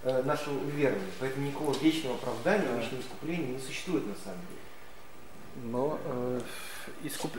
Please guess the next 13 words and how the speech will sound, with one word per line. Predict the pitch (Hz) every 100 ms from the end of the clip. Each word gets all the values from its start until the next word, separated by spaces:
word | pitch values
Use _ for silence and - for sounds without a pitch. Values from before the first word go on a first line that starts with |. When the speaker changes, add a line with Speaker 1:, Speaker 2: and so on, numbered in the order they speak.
| -
Speaker 2:
так, | 143 - - - -
Speaker 1:
Это, | 143 120
Speaker 2:
э, | 113
Speaker 1:
это | 113
будет, | 143 151 147 - 139
ну, | 147 117 95 - -
я | 123
говорю, | 123 127 135
позиция | 139 160 151 143 143 131
крайних | 165 131 -
кальвинистов. | 135 131 143 143
Speaker 2:
кра-, | -
крайних | 165 120